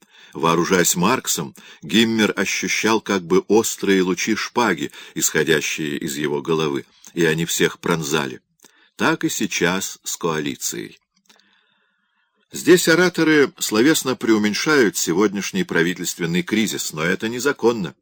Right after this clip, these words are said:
Страна видит, что мы уклоняемся, и это голое уклонение от бремени ответственности она никогда не поймет и не оправдает. А в свободной России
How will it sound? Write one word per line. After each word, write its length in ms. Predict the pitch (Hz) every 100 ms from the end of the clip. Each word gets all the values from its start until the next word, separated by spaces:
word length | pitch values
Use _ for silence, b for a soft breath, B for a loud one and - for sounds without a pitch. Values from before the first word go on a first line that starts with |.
| _ b b b b
Страна 500 | - - 80 80 98
видит, 360 | 107 123 127 -
что 260 | - - 87
мы 180 | 101 120
уклоняемся, 840 | - - 107 87 107 95 - 69 - _ _ b b b
и 80 | 76
это 240 | 76 98
голое 440 | 85 95 110 104 104
уклонение 720 | 107 95 92 90 104 107 98
от 100 | 90
бремени 400 | 76 85 104 95
ответственности 1000 | 90 - 104 - - 131 123 117 - 85 B B B
она 220 | 76 80
никогда 500 | 92 95 98 87 90
не 120 | 120
поймет 480 | 123 123 110 87 110
и 60 | 117
не 80 | 113
оправдает. 720 | 110 110 95 107 120 82 - _ _ _ _
А 160 | - 71
в 60 |
свободной 680 | - - 69 65 120 160 160
России 540 | 151 139 - 117 80